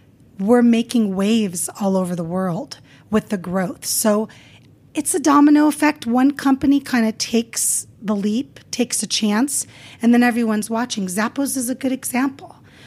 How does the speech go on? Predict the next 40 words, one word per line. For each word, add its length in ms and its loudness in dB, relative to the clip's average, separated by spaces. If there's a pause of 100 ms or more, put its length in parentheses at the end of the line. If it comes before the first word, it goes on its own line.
(160)
Zappos, 580 0
"Oh, 80 0
wait, 420 -2
they're 140 0
in 120 0
Vegas? 400 -2
Why 220 2
are 140 2
they 100 2
in 140 0
Vegas? 400 -2
Maybe 260 0
we 140 2
need 160 2
to 40 -6
check 300 -4
out 180 2
and 140 -2
see 180 -2
why 280 0
they 160 -2
are." 440 -2 (520)
But 80 0
it's 260 -6
also, 600 0 (140)
a 100 -4
lot 240 2
of 80 -6
it's 160 -6
also 260 -4
based 320 -6
on 160 -2
money. 380 -4 (320)
So 460 0
our 180 2
rents 420 0
are 80 0
not 240 0
very 220 0
expensive. 840 -4